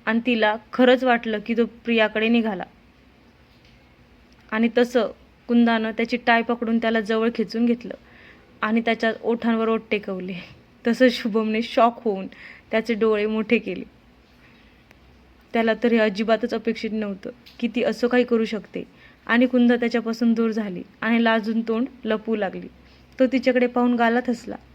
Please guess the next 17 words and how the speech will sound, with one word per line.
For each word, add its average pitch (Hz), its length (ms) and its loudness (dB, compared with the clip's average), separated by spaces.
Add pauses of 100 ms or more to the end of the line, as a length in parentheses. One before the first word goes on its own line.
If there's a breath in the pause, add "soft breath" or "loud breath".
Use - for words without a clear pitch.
(320)
आणि 247 160 2
म्हणाला, 208 340 0 (640 soft breath)
"कुंदा, 247 280 4 (440 soft breath)
हे 240 60 4
काय 302 200 2
होतं 254 300 2
गं?" 359 100 -2 (580)
आणि 202 200 -8
ती 240 60 0
नुसती 247 440 0
ओठ 269 180 8
दाबून 240 340 4
हसत 233 260 -2
होती. 202 240 -12 (480 soft breath)
तो 240 80 0
तिला 240 240 2
म्हणाला, 208 340 0